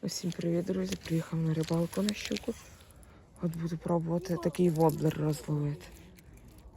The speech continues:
Копія на орбіт. Будемо пробувати. Так, друзі, е, вже сонечко вийшло. Одненьку щучку я зловив.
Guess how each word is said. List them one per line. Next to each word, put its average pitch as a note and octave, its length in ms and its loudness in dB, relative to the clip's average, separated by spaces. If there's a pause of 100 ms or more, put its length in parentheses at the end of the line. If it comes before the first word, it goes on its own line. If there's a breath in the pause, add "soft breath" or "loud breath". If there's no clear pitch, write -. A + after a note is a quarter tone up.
(680)
Копія D3 380 0
на C#3+ 260 0
орбіт. E3 420 -4 (1160 loud breath)
Будемо D#3 300 0
пробувати. - 640 -8 (1800 loud breath)
Так, E3 260 4
друзі, D#3 600 4 (480)
е, D3+ 760 0 (180)
вже D#3 220 -2
сонечко G#3 640 2
вийшло. G#3 560 2 (1800 loud breath)
Одненьку E3+ 540 2
щучку - 460 0
я D#3 180 6
зловив. F3+ 560 2